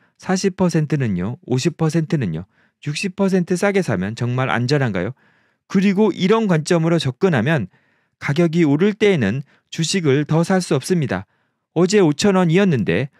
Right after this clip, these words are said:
오늘 오천백 원이 되었다면 어제보다 오늘 안전마진이 더 줄어들었기 때문에 더 사기가 굉장히 껄끄러워집니다. 그러다가 좋은 기회를 많이 놓칩니다.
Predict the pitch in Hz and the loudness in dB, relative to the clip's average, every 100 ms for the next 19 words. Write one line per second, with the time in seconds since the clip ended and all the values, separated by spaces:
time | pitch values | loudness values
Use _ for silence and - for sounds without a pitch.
0 | _ 127 147 165 135 139 180 160 147 147 | _ -2 0 0 0 0 0 2 2 0
1 | 151 135 135 156 123 87 76 _ _ - | 0 0 0 0 0 -2 -4 _ _ -4
2 | 135 190 170 151 82 104 - 131 156 127 | 0 2 2 0 0 -2 -2 -2 0 0
3 | 123 156 170 160 120 90 95 127 156 170 | 0 0 2 0 0 -2 -4 -2 0 0
4 | - 147 151 143 139 143 139 185 180 110 | 0 0 2 0 -2 -4 -2 -2 0 0
5 | 82 113 _ _ - 196 214 220 220 131 | -2 -6 _ _ -2 0 2 0 0 0
6 | 104 127 127 120 117 135 160 196 208 196 | -2 -2 -2 0 -2 -2 -2 -2 -2 0
7 | 170 175 147 117 - - _ _ - 175 | 2 2 0 -4 -6 -10 _ _ -4 0
8 | 208 151 98 98 113 - 170 190 160 143 | 2 2 0 -2 -2 0 2 2 2 2
9 | 156 127 131 135 135 190 139 90 | 2 0 0 -2 -2 -2 -2 -4